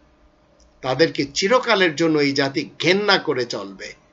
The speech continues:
ঘেন্নার ইতিহাস তারা হৃদয়ে লিখে নিয়েছে। ঘসিটি বেগম যা কিছু করে যাচ্ছে গ-, গণভবনে বসে, সেটি এ জাতি খুব ভালো করে উপলব্ধি করে যাচ্ছে।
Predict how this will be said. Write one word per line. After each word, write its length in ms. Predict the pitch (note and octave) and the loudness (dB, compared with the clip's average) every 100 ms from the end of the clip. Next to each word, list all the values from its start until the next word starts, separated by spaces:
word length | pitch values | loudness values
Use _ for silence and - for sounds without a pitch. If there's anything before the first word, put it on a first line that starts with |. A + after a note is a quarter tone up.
| _ _ _ _ _ - | _ _ _ _ _ -2
ঘেন্নার 380 | F#3 A3+ A#3 F3+ | 0 6 6 6
ইতিহাস 440 | F#3+ A#3+ A#3 A3+ | 4 2 2 2
তারা 180 | G#3+ F#3+ | 2 2
হৃদয়ে 500 | D#3 D3 E3 G3 F3 | 2 2 4 4 4
লিখে 280 | C#3+ F3 G#3+ | 4 0 0
নিয়েছে। 440 | C3+ G2+ - - - _ _ _ _ _ _ _ _ - | 0 -4 -8 -10 -14 _ _ _ _ _ _ _ _ -2
ঘসিটি 420 | F3 G3 B3 A#3 | 0 0 0 2
বেগম 440 | G3 F#3+ G#3+ G#3 E3+ - - - - | 4 4 4 2 -2 -10 -20 -20 -20
যা 260 | A#2+ E3 G#3+ | 0 4 4
কিছু 300 | A3 A3+ G#3 | 2 -4 -4
করে 300 | - D#3+ D#3+ | 0 2 4
যাচ্ছে 360 | D#3 E3+ - G3 | 4 2 0 -2
গ-, 200 | C#3 C#3 - | -2 -6 -10
গণভবনে 720 | - B2 F#3 F#3 F3 D#3 C3 | -6 0 0 2 0 0 0
বসে, 440 | G#2+ G#2+ - C3 F#3+ - _ _ _ _ _ - | -2 -4 -2 -2 -4 -8 _ _ _ _ _ -10
সেটি 440 | - D#3+ D#3 E3+ | -2 0 2 2
এ 40 | C#3+ | 4
জাতি 500 | D3 C#3 E3 F#3+ G3 - - _ _ _ _ _ _ _ _ _ | 4 2 0 -4 -6 -18 -20 _ _ _ _ _ _ _ _ _
খুব 200 | F3+ D3 | -2 -2
ভালো 360 | C3 D#3+ G#3+ A#3 | 0 4 6 6
করে 260 | A#3+ B3 | 6 6
উপলব্ধি 560 | A3+ F#3+ F#3+ E3+ C#3+ E3 | 4 2 2 2 2 0
করে 260 | D3+ B2+ | 0 0
যাচ্ছে। 440 | A2 G#2 - - | -2 -6 -6 -8